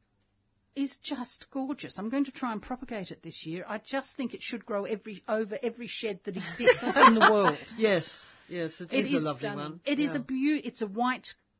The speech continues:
Speaker 1: white one. I saw it in a garden.
Speaker 2: It's got a bit of pink in it, though, too, hasn't it?
Speaker 1: Mine hasn't.
Speaker 2: Hasn't it?
Speaker 1: No, it's very,
Speaker 2: Okay.
Speaker 1: it's quite white.
Speaker 2: Mm.
Speaker 1: And it's absolutely gorgeous. And I saw it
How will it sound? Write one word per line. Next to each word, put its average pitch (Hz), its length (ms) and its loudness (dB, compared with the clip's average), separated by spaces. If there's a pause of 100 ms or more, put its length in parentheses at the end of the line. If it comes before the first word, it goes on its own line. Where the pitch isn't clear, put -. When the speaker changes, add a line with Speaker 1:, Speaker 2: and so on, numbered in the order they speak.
(720)
Speaker 1:
white 240 360 2
one. 247 160 2
I 233 140 0
saw 294 400 -4
it - 340 -8
in 226 180 -6
a 208 40 -8
garden. 226 840 -4
Speaker 2:
It's - 140 -20
got 440 140 -8
a 349 40 -6
bit 330 140 -8
of 302 100 -14
pink - 300 -16
in 127 120 -12
it, - 120 -20
though, 120 280 -14
too, 202 300 -10
hasn't 127 280 -16
it? 294 60 -18 (120)
Speaker 1:
Mine 208 400 -10
hasn't. 170 380 -16 (100)
Speaker 2:
Hasn't 285 300 -8
it? 226 80 -8
Speaker 1:
No, 226 160 -8
it's - 180 -14
very, 214 280 -6
Speaker 2:
Okay. 175 200 -8
Speaker 1:
it's - 160 -12
quite 233 340 -10
white. 170 320 -8 (220)
Speaker 2:
Mm. 165 160 -16 (200)
Speaker 1:
And 240 140 0
it's 254 160 -10 (120)
absolutely 240 880 -6 (100)
gorgeous. 175 540 -6
And 180 80 -12
I 190 60 -10
saw 285 360 -2
it 285 80 -6